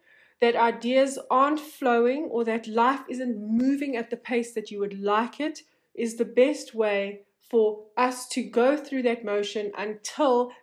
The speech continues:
Venus and Mercury go direct too. On Wednesday, the sun enters Aquarius. It's much lighter than the Capricorn energy that we've just been in.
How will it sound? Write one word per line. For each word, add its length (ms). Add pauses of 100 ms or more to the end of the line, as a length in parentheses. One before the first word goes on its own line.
Venus 380
and 220
Mercury 560
go 200
direct 680 (120)
too. 340 (2250)
On 300
Wednesday, 680
the 120
sun 540 (140)
enters 440
Aquarius. 840 (340)
It's 240
much 640
lighter 520
than 200
the 80
Capricorn 560
energy 400
that 180
we've 140
just 260
been 220
in. 340